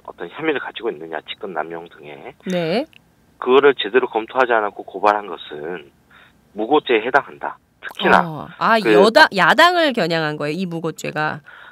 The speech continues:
Speaker 1: 그렇죠.
Speaker 2: 아.
Speaker 1: 야당의 이제 지금 현재 박범계 조사단장인 박범계 의원을 겨냥한 건데요.
Speaker 2: 네.
Speaker 1: 박범계 의원은 판사 출신이지 않습니까?
Speaker 2: 그렇죠.
Speaker 1: 그래서 이제 주호영 의장이 이런 얘기를 합니다. 주호영 의장도 법조인 출신이거든요.
Speaker 2: 네.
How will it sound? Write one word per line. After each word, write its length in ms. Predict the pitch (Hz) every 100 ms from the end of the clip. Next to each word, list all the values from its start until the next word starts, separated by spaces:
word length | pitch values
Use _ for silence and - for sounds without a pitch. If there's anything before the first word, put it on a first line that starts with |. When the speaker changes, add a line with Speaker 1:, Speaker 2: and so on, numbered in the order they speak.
| _
Speaker 1:
그렇죠. 500 | - 135 143 - 82 -
Speaker 2:
아. 80 | 175
Speaker 1:
야당의 1300 | 110 147 147 143 139 139 131 131 127 127 131 139 135 107
이제 320 | 104 98 92 -
지금 180 | - 120
현재 180 | 123 117
박범계 680 | - - 151 147 135 95 73 _ _ _ _ _ _ _
조사단장인 720 | - 110 123 120 123 120 110 98
박범계 440 | 95 - 135 135
의원을 360 | 123 98 95 90
겨냥한 440 | 85 85 87 95
건데요. 480 | 95 87 76 69 92
Speaker 2:
네. 440 | 185 165 165 233 294
Speaker 1:
박범계 400 | - 226 156 156
의원은 460 | 151 143 123 120 117
판사 260 | - 180 185
출신이지 440 | - - 139 117 123
않습니까? 300 | 87 - -
Speaker 2:
그렇죠. 540 | 202 190 - 156 147 170
Speaker 1:
그래서 300 | - 156 151
이제 220 | 131 110 104
주호영 420 | 120 127 135 123
의장이 220 | 110 110
이런 240 | 117 127 113
얘기를 180 | 107
합니다. 340 | 120 131 82 82 - -
주호영 360 | 135 135 131
의장도 280 | 104 104 101
법조인 380 | - - 120 98
출신이거든요. 640 | - - 82 71 76 190 180
Speaker 2:
네. 380 | 175 165 160